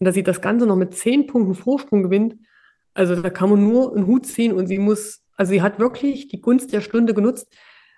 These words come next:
Weil ich denk mal, wenn man lange genug in dem Geschäft dabei war, weiß man das erst im Nachhinein, wie selten man in so eine Situation mal wieder vielleicht kommt. Äh, vielleicht kommt sie nie wieder dahin, das, das weiß ja keiner. Und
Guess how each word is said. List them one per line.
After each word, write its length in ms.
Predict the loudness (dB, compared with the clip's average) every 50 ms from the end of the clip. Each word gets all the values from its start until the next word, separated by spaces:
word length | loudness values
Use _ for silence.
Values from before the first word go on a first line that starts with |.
| _ _ _ -4
Weil 260 | 0 0 2 2 0
ich 60 | 0
denk 180 | 0 2 2 2
mal, 120 | 2 2
wenn 100 | 2 2
man 100 | 2 2
lange 240 | 4 4 4 2 2
genug 220 | 2 0 0 0
in 80 | 0 0
dem 80 | 0
Geschäft 340 | 0 0 -2 -2 -6 -4 -4
dabei 300 | -4 -2 0 0 0 0
war, 320 | 0 -2 -2 -4 -4 -8 _ _ _ _ _ _ _ -2
weiß 180 | 0 2 2
man 80 | 2 2
das 120 | 0 0
erst 200 | 0 0 -2 0
im 80 | 0 0
Nachhinein, 560 | 0 0 2 2 2 2 2 0 0 -2 -2 -6 -12 -20 _ _ _ _ _ _ _
wie 560 | -14 -8 -6 -4 0 2 2 4 4 2 2
selten 320 | 0 0 0 0 0 2 0
man 140 | 0 2 2
in 120 | 2 0
so 100 | 2 2
eine 180 | 2 2 2 0
Situation 580 | -2 -2 -4 -4 -4 -4 -2 0 0 2 2 2
mal 160 | 0 0 0
wieder 200 | 0 0 0 0
vielleicht 320 | 0 0 0 0 0 -2
kommt. 380 | 0 2 2 2 2 -2 -8 _ _ _ _ _ _ _ _ _ _ _
Äh, 280 | 0 2 2 2 2 0 -4 -10 -18 -10
vielleicht 240 | -2 0 0 2 4
kommt 160 | 2 2 2
sie 60 | 2
nie 160 | 2 2 4
wieder 180 | 4 4 4 4
dahin, 300 | 4 4 4 2 2 0
das, 260 | 0 -4 -8 -12 -14 -10
das 240 | -10 -10 -10 -6 -2
weiß 180 | 0 0 0 0
ja 80 | -2
keiner. 500 | -4 -2 0 0 2 2 2 0 -2 -4 -10 _ -20 -20 _ _ _ _ _ _ _
Und 400 | 2 4 4 4 4 2 -2 -8